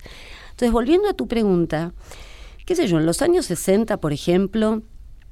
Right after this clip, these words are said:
solo el veinticinco por ciento de los jóvenes iba a la escuela secundaria. A mí no me interesa para nada volver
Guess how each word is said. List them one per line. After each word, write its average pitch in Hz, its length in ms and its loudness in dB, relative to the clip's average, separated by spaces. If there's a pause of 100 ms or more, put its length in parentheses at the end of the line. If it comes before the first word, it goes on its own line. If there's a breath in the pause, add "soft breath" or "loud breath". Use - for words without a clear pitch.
(600)
solo 285 260 0
el 208 60 0
veinticinco 170 760 0
por 147 160 -6
ciento 196 420 2
de 151 80 2
los 135 140 -2
jóvenes 165 800 2
iba 170 560 0
a 147 80 -4
la 135 60 -4
escuela 143 260 -4
secundaria. 151 720 -2
A 135 100 -6
mí 277 140 2
no 226 100 4
me 127 80 0
interesa 123 480 -6
para 117 240 -8
nada 208 340 -4
volver 175 540 -2